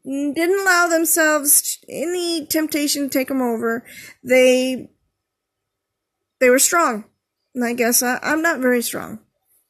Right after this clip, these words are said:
I have bad tendencies, and I, I really need,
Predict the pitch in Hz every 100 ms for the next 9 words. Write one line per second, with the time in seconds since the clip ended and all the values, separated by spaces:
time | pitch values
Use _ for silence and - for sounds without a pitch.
0 | _ _ - 226 226 226 226 233 - _
1 | - - - _ _ - 254 240 240 226
2 | 220 - 240 226 226 226 - 226 247 240
3 | 240 240 233 226 220 226